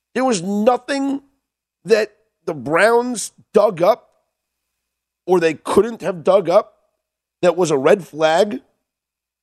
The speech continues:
that said, "Uh, yeah, this is not a smart financial decision." Because this is a lot of wasted money here,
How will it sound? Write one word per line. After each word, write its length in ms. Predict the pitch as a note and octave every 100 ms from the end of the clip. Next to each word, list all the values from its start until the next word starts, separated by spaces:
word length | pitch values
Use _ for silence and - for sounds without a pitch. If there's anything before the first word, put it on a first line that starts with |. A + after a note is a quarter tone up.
| _
that 160 | G3 F#3
said, 420 | - F#3+ F#3 E3+ _ _ _
"Uh, 600 | D3+ D3 C#3 C3+ C3 B2+ B2+
yeah, 840 | B2 A#2+ B2+ C3 A#2 F#2+ D#2 C2 - _ _ _ -
this 360 | D3 D4 C#4 D4
is 200 | D4+ F3+
not 320 | G#3+ G#3 G#3
a 100 | G3+
smart 640 | - - F3+ E3+ F3 -
financial 760 | - D#3+ C#3+ C#3 C3 C#3 C3+ A2
decision." 680 | G#2 G2 A#2+ F#2 - - _ _ _ _ _ _ _ _ _ _ _ _ _ _ _
Because 380 | F#3 - G3+ F3
this 220 | C4+ C4+
is 140 | C#4+ C4+
a 80 | B3
lot 360 | F3 D#3 E3+
of 140 | F#3 A#2+
wasted 520 | C#3 D#3 - D#3+ B2
money 300 | A#2+ B2 D3+
here, 480 | C3+ F3 G3+ G3